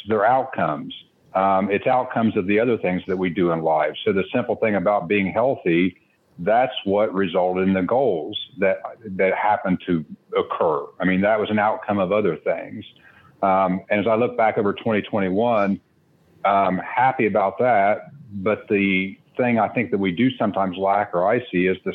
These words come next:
Strava numbers don't tell the story. Um, what about the people? I'm sitting here looking at two people who a year ago hadn't finished a hundred miler. Um, I don't know if any of you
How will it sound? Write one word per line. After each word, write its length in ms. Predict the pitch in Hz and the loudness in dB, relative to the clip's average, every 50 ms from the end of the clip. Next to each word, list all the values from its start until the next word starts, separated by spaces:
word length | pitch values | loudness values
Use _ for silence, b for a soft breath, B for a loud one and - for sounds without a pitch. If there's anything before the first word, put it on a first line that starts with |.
| - - | -8 -4
Strava 400 | - 107 113 117 120 113 104 92 | -2 0 0 0 0 0 -2 0
numbers 360 | 95 98 101 92 101 95 - | 0 0 0 0 -2 -4 -2
don't 240 | - 101 101 104 - | -4 -4 -4 -4 -4
tell 180 | - 104 98 101 | -4 -2 -2 -2
the 120 | 95 92 - - | -4 -8 -8 -4
story. 560 | - 143 143 135 101 85 78 73 - - - _ _ _ _ _ _ _ _ _ | -2 0 0 2 0 0 -2 -4 -8 -12 -18 _ _ _ _ _ _ _ _ _
Um, 640 | 95 92 92 92 92 92 92 92 92 92 92 90 - | 0 0 2 2 2 2 2 0 0 0 -2 -2 -2
what 160 | - 101 113 127 | -2 0 0 2
about 240 | 123 131 123 - | 2 0 0 -2
the 80 | - - | -4 -6
people? 560 | - - 135 160 147 - - 82 76 71 69 b b b b b _ | -2 0 0 0 0 -2 -2 -2 -2 -2 -4 b b b b b _
I'm 120 | 90 101 101 | -4 -4 -2
sitting 200 | - 127 113 104 | -2 0 0 2
here 180 | 113 110 110 | 2 2 2
looking 260 | 107 113 110 - 110 | 2 0 -2 -2 -4
at 160 | 104 95 - - | -4 -4 -2 -2
two 140 | 120 120 | -2 -2
people 400 | - - 123 117 113 120 117 104 | 0 0 0 0 0 0 0 0
who 340 | 92 104 98 104 101 101 98 | 2 2 2 2 2 2 2
a 40 | 95 | 2
year 260 | 90 87 98 120 135 123 | 2 2 2 2 0 0
ago 300 | 98 90 98 98 95 82 | 0 0 0 0 0 0
hadn't 320 | 85 92 95 101 90 - | 0 -2 -2 -2 -4 -4
finished 240 | 95 101 98 - - | -4 -4 -2 -2 -4
a 40 | 101 | -2
hundred 280 | 95 107 107 110 107 | -2 -2 -2 0 0
miler. 580 | 117 117 123 135 139 131 113 87 76 71 73 - _ b b b b b _ _ - | 0 2 2 2 2 2 2 0 -2 -4 -6 -8 _ b b b b b _ _ -2
Um, 400 | 92 95 95 95 98 98 98 98 | 0 2 2 2 2 2 2 2
I 80 | 104 110 | 2 2
don't 100 | 113 110 | 2 0
know 80 | 104 | -2
if 100 | 98 - | 0 0
any 120 | 117 113 110 | -2 -2 0
of 60 | 101 | 2
you 140 | 101 104 | 0 0